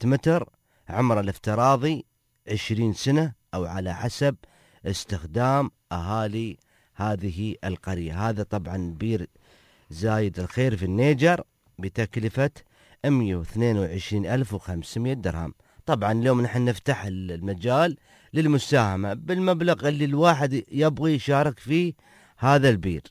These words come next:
اللي تحت اسم زايد الخير. ونحن يعني في هذه الذكرى في يوم زايد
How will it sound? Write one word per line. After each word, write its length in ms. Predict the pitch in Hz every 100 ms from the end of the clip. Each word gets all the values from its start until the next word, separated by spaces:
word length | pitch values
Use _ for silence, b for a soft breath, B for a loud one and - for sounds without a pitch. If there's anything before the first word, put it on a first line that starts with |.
| _
اللي 200 | 131 127
تحت 340 | 127 151 139 147
اسم 400 | 147 - 170 170 b b b b
زايد 420 | 92 127 143 139
الخير. 400 | 131 - 156 180
ونحن 460 | 156 123 110 127 95 b b b
يعني 320 | 104 101 101 95
في 260 | 107 101
هذه 340 | 107 110 98 95
الذكرى 480 | 82 107 107 98
في 260 | 90 98 95
يوم 220 | 110 101
زايد 340 | 87 107 98